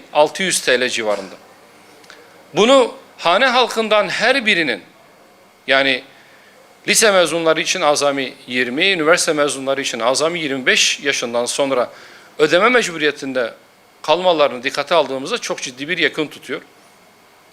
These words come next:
Bunun bir biçimde hal çaresine bakmamız gerekiyor.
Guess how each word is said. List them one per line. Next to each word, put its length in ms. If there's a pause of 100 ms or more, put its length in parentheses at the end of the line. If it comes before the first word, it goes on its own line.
(1300)
Bunun 500
bir 160
biçimde 280
hal 140
çaresine 400
bakmamız 420
gerekiyor. 520